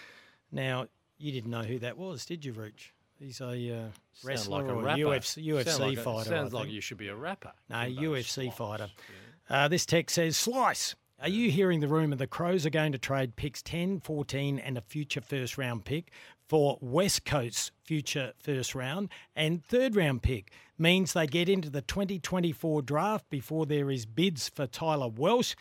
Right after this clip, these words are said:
Speaker 1: That's Scotty Welsh's son, who apparently is a gun. "And they hopefully get Sid Draper." Uh, Rocco, we are hearing lots of stories that they are going to trade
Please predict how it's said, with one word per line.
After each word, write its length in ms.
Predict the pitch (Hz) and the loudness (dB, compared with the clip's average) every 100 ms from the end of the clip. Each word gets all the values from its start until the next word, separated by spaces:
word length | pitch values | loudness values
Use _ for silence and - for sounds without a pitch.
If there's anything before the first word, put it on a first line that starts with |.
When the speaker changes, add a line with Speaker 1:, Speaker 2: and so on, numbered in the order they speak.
| - - _ | -16 -20 _
Speaker 1:
That's 220 | 147 - | -2 -2
Scotty 340 | - 170 160 | -2 0 0
Welsh's 420 | 147 147 139 131 - | 2 0 -2 -2 -2
son, 320 | 160 156 151 | 0 0 0
who 160 | 135 123 | -2 -4
apparently 520 | - 143 143 127 120 | -2 -4 -4 -6 -8
is 140 | 107 | -6
a 60 | 120 | -4
gun. 480 | 117 131 151 214 - - - _ - | -2 -2 -2 -4 -6 -18 -20 _ -2
"And 160 | 151 147 | 2 2
they 100 | 127 | 2
hopefully 500 | 175 185 175 165 143 | 2 0 0 -2 0
get 340 | 151 160 - | -2 -2 -6
Sid 440 | - - 156 143 - _ - | -12 -4 -2 -2 -6 _ -20
Draper." 640 | 120 131 127 127 113 80 - - - - - | -6 -2 0 -2 -6 -12 -16 -20 -20 -20 -2
Uh, 160 | 156 160 | 2 6
Rocco, 460 | 196 175 185 220 | 6 6 2 2
we 200 | 214 185 170 | 2 0 2
are 120 | 160 | 0
hearing 280 | 156 160 151 | 0 0 0
lots 240 | 160 - | 0 -2
of 80 | 135 | -6
stories 420 | - 123 113 107 | -6 -4 -4 -6
that 120 | 123 107 | -8 -8
they 80 | 120 | -6
are 40 | 110 | -4
going 200 | 120 110 | -4 -6
to 60 | 104 | -8
trade 360 | - 113 107 | -8 -8 -8